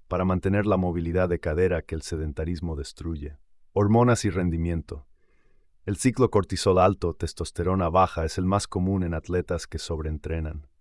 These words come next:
El sobreentrenamiento más estrés laboral más sueño insuficiente produce exactamente este ciclo.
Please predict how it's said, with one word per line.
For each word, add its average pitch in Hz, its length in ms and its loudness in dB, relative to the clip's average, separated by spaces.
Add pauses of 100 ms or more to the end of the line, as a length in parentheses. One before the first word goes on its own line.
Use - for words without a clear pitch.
(100)
El 98 140 -6
sobreentrenamiento 101 800 4
más 90 180 0
estrés 98 360 0
laboral 85 520 4
más 78 160 -4
sueño 95 300 0
insuficiente 87 720 -4
produce 90 420 -4
exactamente 87 720 -4
este 82 220 -8
ciclo. - 540 -12